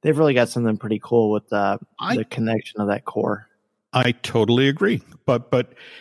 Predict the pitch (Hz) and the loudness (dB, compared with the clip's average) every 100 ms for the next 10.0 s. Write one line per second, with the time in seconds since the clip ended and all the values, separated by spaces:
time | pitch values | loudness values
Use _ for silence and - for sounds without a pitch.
0 | _ 202 220 214 196 190 156 170 143 165 | _ 0 2 2 2 0 0 0 2 0
1 | 131 90 101 - 147 135 117 92 135 117 | 0 -4 -8 -4 -2 0 0 0 0 2
2 | 120 123 120 - - - - - _ - | 2 0 -2 -2 -2 0 -2 -6 _ -16
3 | - - _ 311 147 139 - 131 - 175 | -16 -16 _ -6 0 0 2 -2 2 2
4 | 214 - - 151 147 - - 113 - 113 | 2 0 0 0 0 -2 0 0 0 -2
5 | 101 101 104 - 107 95 - 98 95 101 | 0 0 0 0 -4 -4 0 0 0 0
6 | 101 95 90 95 - 98 95 104 - - | 0 -2 -4 -6 -4 -4 -6 -10 -12 -20
7 | - - - - - 107 107 - 120 123 | -20 -20 -20 -4 0 2 2 -2 0 0
8 | 120 117 113 110 120 107 107 - 104 98 | 0 0 -2 0 0 0 -2 -2 -2 -4
9 | - - 117 98 92 135 151 151 135 82 | -14 -4 -4 -2 -6 -6 0 2 0 -2